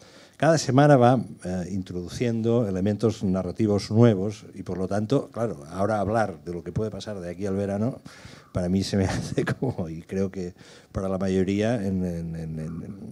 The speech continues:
en la dinámica en la que estamos, eh, el tiempo es muy importante. Por lo tanto, a mi modo de ver, ahora...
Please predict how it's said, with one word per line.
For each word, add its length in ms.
en 160
la 80
dinámica 480
en 140
la 120
que 120
estamos, 600
eh, 600
el 80
tiempo 380
es 100
muy 100
importante. 640
Por 140
lo 100
tanto, 400
a 80
mi 140
modo 220
de 60
ver, 200
ahora... 480